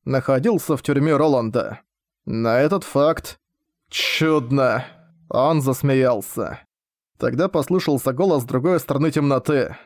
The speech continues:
«Разве это не интересно?» Голос принадлежал Клаусу. Сион посмотрел вверх в направлении голоса.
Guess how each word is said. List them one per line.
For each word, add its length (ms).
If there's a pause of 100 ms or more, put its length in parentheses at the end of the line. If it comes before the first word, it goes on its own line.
(500)
«Разве 540
это 160
не 140
интересно?» 720 (500)
Голос 420
принадлежал 540
Клаусу. 680 (440)
Сион 400
посмотрел 480
вверх 280
в 40
направлении 560
голоса. 680